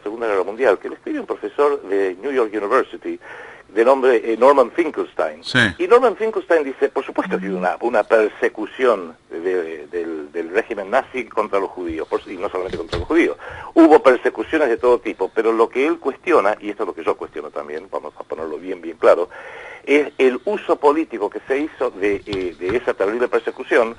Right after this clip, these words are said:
Speaker 1: después de la Segunda Guerra Mundial para llevar agua
Speaker 2: Bien.
Speaker 1: a favor de un tercer Estado, que en este
Speaker 2: Bueno,
Speaker 1: caso es el Estado de Israel".
Speaker 2: ahora vamos a hablar del tema del Estado de Israel.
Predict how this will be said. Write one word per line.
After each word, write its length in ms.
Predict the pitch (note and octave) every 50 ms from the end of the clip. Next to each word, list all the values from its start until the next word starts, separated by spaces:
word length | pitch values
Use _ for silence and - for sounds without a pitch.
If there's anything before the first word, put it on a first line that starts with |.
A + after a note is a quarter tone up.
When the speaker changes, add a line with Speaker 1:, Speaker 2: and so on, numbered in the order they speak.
| - - - - - -
Speaker 1:
después 320 | G#2 - - - D#3+ E3
de 80 | D#3 C#3+
la 80 | C3+
Segunda 260 | - D3 C3+ C#3 C3+
Guerra 160 | B2 B2+ B2+ B2
Mundial 300 | A#2+ A#2+ A#2+ C3 C3+ -
para 220 | - B2 A#2 G#2
llevar 380 | F#2+ A#2+ A2+ B2+ C3+ C3 - -
agua 180 | B2+ B2+ B2+ B2+
Speaker 2:
Bien. 120 | B2 B2
Speaker 1:
a 60 | A#2
favor 420 | - - G#2+ G2+ G2+ A#2 B2 A#2 G2+
de 120 | A2+ A2 -
un 180 | D3 C#3 C3+
tercer 420 | A#2+ - B2+ A#2 - - E3 D3+ C#3
Estado, 380 | - - - C3+ C3 B2+ C3
que 40 | C#3
en 60 | C#3+
este 180 | C3 A2+ F#2+ F#2+
Speaker 2:
Bueno, 80 | F2+ G#2+
Speaker 1:
caso 120 | - F#2+
es 60 | - G2
el 80 | F2
Estado 240 | - - F2+ F2 D#2
de 60 | D2+ -
Israel". 180 | - C#2 A#1+ -
Speaker 2:
ahora 220 | - C#3 D3 D3+
vamos 320 | C#3+ D3 C#3 C3+ B2 -
a 60 | B2+ A#2
hablar 200 | B2 B2 A#2+ A#2
del 140 | A2 G#2
tema 240 | F#2+ B2 A#2 A2 A2+
del 100 | A2 G#2+
Estado 260 | G2+ G2 - A#2 A2
de 60 | G#2+ G2+
Israel. 440 | F#2+ G#2+ G2+ G2+ - G2 F#2+ -